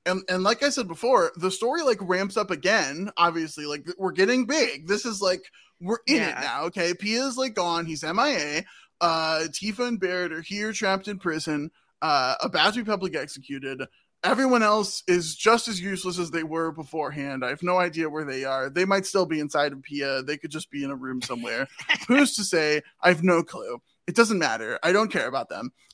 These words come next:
Speaker 1: Um, but we're still ramping up. The story is ramping up. Sephiroth is out. The weapon is out. Uh, it feels to me like we are in endgame territory here. I don't know if we are.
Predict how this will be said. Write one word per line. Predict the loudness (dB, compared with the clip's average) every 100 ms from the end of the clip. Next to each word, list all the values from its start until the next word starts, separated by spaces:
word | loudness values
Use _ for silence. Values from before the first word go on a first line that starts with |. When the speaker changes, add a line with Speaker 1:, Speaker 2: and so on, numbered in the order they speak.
| 6
Speaker 1:
Um, | 8 8 4 -2 -10 -12 _ _ _ _ -12 _ _ _ _ _ _ _ -8 6
but | 8
we're | 8
still | 6 4 6
ramping | 6 6 2
up. | 2
The | 0
story | 2 4 4
is | 2 2
ramping | 0 2 4
up. | 4
Sephiroth | 6 6 6 2 2
is | 0 4
out. | 4 4
The | 2
weapon | 2 2 0 -2
is | -4 4
out. | 4 4 -2 -20 -20 _ 0
Uh, | 0 0 -2
it | -6 -6
feels | -4 0 2 2 0
to | -2 -2
me | 0 0 -2 -4 -6 -8 _
like | 0 0
we | 0 2
are | 4 4
in | 2
endgame | 0 0 0 0 0 -2 -6
territory | -2 -2 -2 -6 -12 -10 -12
here. | -10 -12 -10 -12 _ _ _ 2
I | 8
don't | 8 10
know | 6 6 0 -4
if | -4 -4
we | -4
are. | 2 4 4 2 0